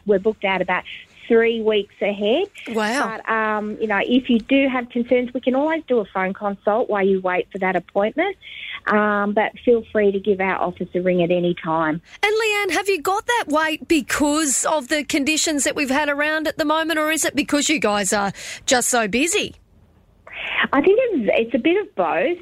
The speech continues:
Speaker 1: We also are the main provider for spirometry now in the Northern Territory, particu-, uh, up in Darwin, Palmerston and Rural,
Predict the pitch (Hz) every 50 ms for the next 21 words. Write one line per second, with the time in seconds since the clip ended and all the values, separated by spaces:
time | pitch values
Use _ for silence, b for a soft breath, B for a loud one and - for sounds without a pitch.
0 | - - 285 277 277 277 302 330 320 - 311 262 233 220 196 196 190 196 196 190
1 | 185 175 170 180 180 - 185 180 180 175 180 180 180 196 190 - _ - 196 170
2 | 147 151 - - - 185 175 170 175 180 180 - - 170 165 170 175 175 170 175
3 | 180 175 175 175 170 175 170 175 175 - 190 165 170 156 - - 180 170 180 -
4 | 208 196 - - 220 - - - 190 175 165 156 - - 123 175 - - 175 165
5 | 160 170 170 165 165 165 165 160 160 - - 175 156 156 160 170 - - 165 160
6 | 147 143 170 185 190 196 165 147